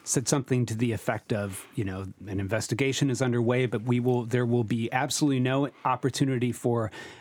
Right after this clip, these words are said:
uh, a, quote, insider lane," or something like that. And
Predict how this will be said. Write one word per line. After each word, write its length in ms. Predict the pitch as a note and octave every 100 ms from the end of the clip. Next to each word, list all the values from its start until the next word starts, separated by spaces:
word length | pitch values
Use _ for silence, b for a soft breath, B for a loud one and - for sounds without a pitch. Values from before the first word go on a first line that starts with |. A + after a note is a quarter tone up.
| -
uh, 300 | A#2 A2+ G2+
a, 80 | A#2+
quote, 340 | - C3+ B2 -
insider 680 | C#3 C3+ - B2+ A#2+ A#2+
lane," 500 | A2+ A2 A2+ A2 G2+
or 120 | F2+ G2
something 420 | - A#2 A2+ A2
like 260 | G2+ G2+
that. 280 | - G#2 G2+
And 160 | G2+